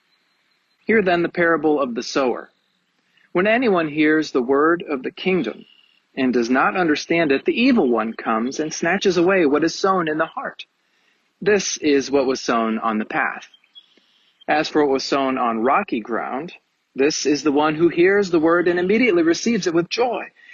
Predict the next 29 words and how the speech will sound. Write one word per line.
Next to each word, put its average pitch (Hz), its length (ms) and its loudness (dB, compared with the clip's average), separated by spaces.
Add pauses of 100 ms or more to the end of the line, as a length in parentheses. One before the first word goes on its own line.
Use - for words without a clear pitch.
(140)
Yet 175 300 0
such 180 240 -2
a 185 60 -2
person 156 440 -2
has 131 440 0
no 117 340 2
root, 135 460 0 (460)
but 170 100 0
endures 160 420 2
only 143 220 2
for 165 180 0
a 156 60 4
while, 131 460 2
and 156 120 -4
when 165 140 -6
trouble 180 440 -2
or 180 200 -2
persecution 175 760 -6
arises 139 680 -2
on 127 160 -4
account 120 300 -4
of 113 120 -10
the 113 80 0
word, 113 320 0 (460)
that 151 180 -2
person 143 380 -2
immediately 131 640 2
falls 113 420 -2
away. 107 460 -2